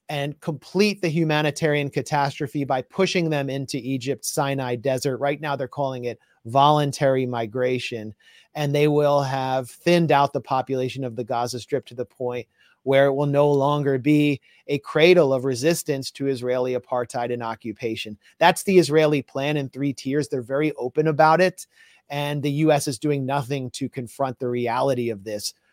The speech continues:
plan. But luckily, someone is. The South African government just invoked the Genocide Convention at the International Court of Justice today.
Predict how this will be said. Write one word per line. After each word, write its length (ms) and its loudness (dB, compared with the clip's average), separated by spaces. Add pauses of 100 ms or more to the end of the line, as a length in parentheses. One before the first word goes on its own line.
(220)
plan. 420 -4 (200)
But 140 2
luckily, 560 4 (280)
someone 440 6
is. 320 0
The 120 -4
South 280 4
African 440 2
government 420 -2
just 340 0
invoked 500 -4
the 80 -6
Genocide 600 -6
Convention 560 -10
at 100 -12
the 160 -10
International 540 -10
Court 220 -6
of 100 -12
Justice 440 -6
today. 440 -18